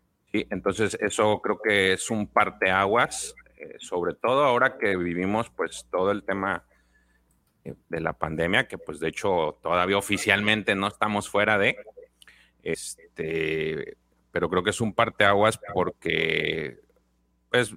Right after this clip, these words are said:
vimos cómo se redujeron la, la afluencia de, de dramáticamente,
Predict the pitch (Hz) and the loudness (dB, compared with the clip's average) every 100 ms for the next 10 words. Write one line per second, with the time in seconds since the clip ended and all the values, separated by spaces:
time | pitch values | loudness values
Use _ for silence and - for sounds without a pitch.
0 | - 92 90 104 104 - 98 101 101 92 | -16 -6 -2 0 0 0 -2 -2 -4 -4
1 | 87 87 85 90 92 95 90 78 85 90 | -2 -2 -2 0 0 2 0 0 -2 -4
2 | 85 95 92 90 - 95 85 82 - 82 | -4 -2 -2 -2 -4 -4 -4 -6 -8 -8
3 | 82 82 82 _ _ - 95 95 95 104 | -6 -8 -14 _ _ -4 -2 2 0 0
4 | 101 87 85 90 90 98 | -4 -4 -6 -6 -2 -2